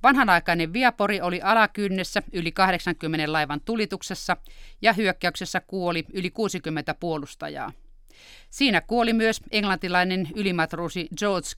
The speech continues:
Quinnell. Hän menetti päänsä Santahaminasta ammutulle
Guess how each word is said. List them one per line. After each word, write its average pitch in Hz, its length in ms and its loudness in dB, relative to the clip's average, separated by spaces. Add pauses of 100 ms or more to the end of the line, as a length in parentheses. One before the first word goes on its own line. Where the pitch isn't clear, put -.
(120)
Quinnell. 165 320 -2 (560)
Hän 285 180 4
menetti 190 340 2
päänsä 175 340 4
Santahaminasta 156 920 0
ammutulle 160 500 -4